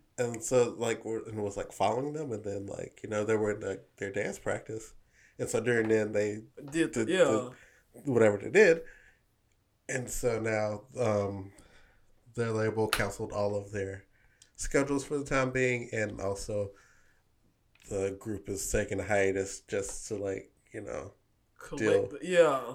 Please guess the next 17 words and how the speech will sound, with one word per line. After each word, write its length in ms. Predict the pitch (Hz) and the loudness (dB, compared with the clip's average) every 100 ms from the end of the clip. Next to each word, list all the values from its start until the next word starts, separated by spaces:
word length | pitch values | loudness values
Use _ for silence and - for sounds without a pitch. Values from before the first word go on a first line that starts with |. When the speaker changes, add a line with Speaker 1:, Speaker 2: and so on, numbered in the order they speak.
| - | -10
Speaker 1:
'Cause, 160 | 107 | -10
like, 120 | - - | -10 -14
that's 240 | - - - - - - - - | -14 -14 -20 -20 -20 -20 -20 -14
Speaker 2:
Yeah, 840 | 151 - 220 554 440 226 160 151 - | -6 4 8 10 8 6 2 -8 -10
'cause, 240 | 185 170 | -8 -2
like, 380 | 208 202 175 165 _ _ _ _ _ _ | 0 0 -2 -6 _ _ _ _ _ _
Speaker 1:
'Cause, 80 | - | -4
like, 100 | 127 | -2
they 80 | 120 | -2
could 80 | 104 | -4
have 100 | 104 | -4
been 140 | 98 | -6
se-, 220 | - - - | -6 -8 -8
seriously 500 | - - 123 - 101 | -4 2 2 0 -4
hurt. 320 | 110 120 - _ _ _ - | -4 -4 -10 _ _ _ -20
Speaker 2:
the 60 | |
car 220 | 143 196 | -20 -20